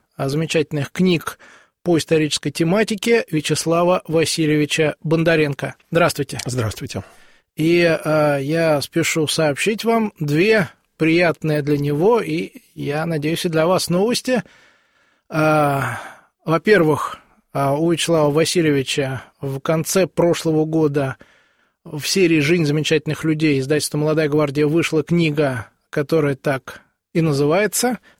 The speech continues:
Speaker 2: Отец
Speaker 1: «Отец
Speaker 2: Иоанн
Speaker 1: Иоанн,
Speaker 2: Крестьянкин».
Speaker 1: отец Иоанн Крестьянкин. Во-вторых, она уже получила своего рода признание. Дело не только в том, что несколько месяцев прошло, и новое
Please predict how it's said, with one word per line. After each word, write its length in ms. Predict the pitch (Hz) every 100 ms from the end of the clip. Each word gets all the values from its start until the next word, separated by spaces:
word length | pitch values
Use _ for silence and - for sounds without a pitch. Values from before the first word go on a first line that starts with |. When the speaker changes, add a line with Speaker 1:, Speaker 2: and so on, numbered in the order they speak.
| -
Speaker 2:
Отец 160 | 123
Speaker 1:
«Отец 220 | 202 -
Speaker 2:
Иоанн 100 | 202
Speaker 1:
Иоанн, 100 | 185
Speaker 2:
Крестьянкин». 480 | 175 - - 165 175
Speaker 1:
отец 260 | 156 165 -
Иоанн 160 | 165
Крестьянкин. 640 | 156 160 - 180 156 156 143 - - _ _ -
Во-вторых, 520 | 165 - 226 277 - -
она 440 | 165 165 214 240
уже 540 | - 165 143 170 208 202 _ _ _
получила 760 | 185 180 156 - 190 202 202 -
своего 320 | - 165 170
рода 220 | 190 180
признание. 1000 | - 180 208 240 226 165 143 123 123 - _
Дело 220 | - 151 156
не 100 | 165
только 240 | 220 190
в 40 |
том, 200 | - 175
что 320 | 151 - 143 131 - - _ _
несколько 400 | 160 156 175 160
месяцев 340 | 185 175 - -
прошло, 460 | 170 160 - 196
и 480 | 180 - 165 160 151 -
новое 640 | 156 175 165 165 160 156